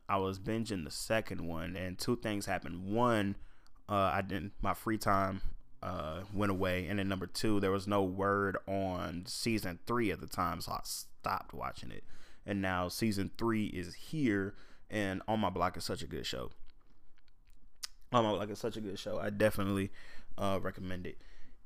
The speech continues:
And, uh, so I picked back up season two, episode four. I'm gonna finish season two. I'm gonna watch season three. So that is what I'm on,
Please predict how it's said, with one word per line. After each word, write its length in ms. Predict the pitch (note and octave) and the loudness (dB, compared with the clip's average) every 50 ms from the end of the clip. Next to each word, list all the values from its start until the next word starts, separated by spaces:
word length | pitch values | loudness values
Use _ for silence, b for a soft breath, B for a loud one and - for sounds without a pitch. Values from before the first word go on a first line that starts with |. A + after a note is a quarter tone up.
| - - - | -14 -10 -6
And, 400 | G#2 G#2 G2+ F#2+ F#2+ F#2+ F#2+ F#2+ | -4 -2 0 0 -2 -2 -2 -2
uh, 120 | F#2+ F#2+ | -2 -2
so 160 | - - G2 | 0 2 2
I 60 | G2 | 0
picked 280 | F#2 - - A#2 G2+ - | 2 2 0 -2 0 2
back 260 | A2 G#2+ G#2 - - | 2 2 2 2 0
up 220 | G#2+ A2 G2 - - | 0 0 0 0 -2
season 300 | - G#2+ F#2+ F#2+ F#2+ - | -4 -4 -2 -4 -4 -2
two, 200 | - A2 G2+ F#2+ | 0 2 2 4
episode 360 | F#2 - - - G2 F#2+ - | 8 8 8 8 8 4 0
four. 440 | - - G#2+ G#2+ G#2+ G#2+ G#2+ G#2 - | 0 4 6 8 8 8 8 8 6
I'm 220 | E2+ A2 G#2 G2+ | 6 4 2 2
gonna 180 | G2+ G2 G2 F#2+ | 2 0 0 -2
finish 260 | - - G2+ G2+ - | -2 -2 -2 -2 0
season 260 | - G#2 G2 G2+ G2 | -2 -2 0 -2 -2
two. 240 | - G#2 G#2 G2+ G2+ | 0 0 2 2 2
I'm 80 | G2 | 2
gonna 160 | F#2+ F2+ F2+ F#2+ | 2 0 0 2
watch 200 | F#2+ F#2+ E2+ - | 2 2 2 0
season 320 | - F2+ F2+ E2+ F2 F#2 - | -2 -2 -4 -4 -6 -6 0
three. 320 | - A2+ A2 G#2+ G#2 G#2+ G#2 | 2 4 6 6 4 4 2
So 220 | - G2 F#2+ F#2+ | 2 2 2 4
that 240 | F#2+ G2 G2 F#2+ F#2+ | 6 6 6 6 4
is 240 | F#2 F#2 F#2 - - | 4 2 0 0 -2
what 260 | F#2+ F2 D#2+ - - - - - - - | -2 -2 -2 -2 -4 -10 -18 -2 6 10
I'm 260 | B2+ - C3 A2 F#2 | 12 12 12 12 8
on, 260 | F2+ F2 D#2 - | 6 4 2 -2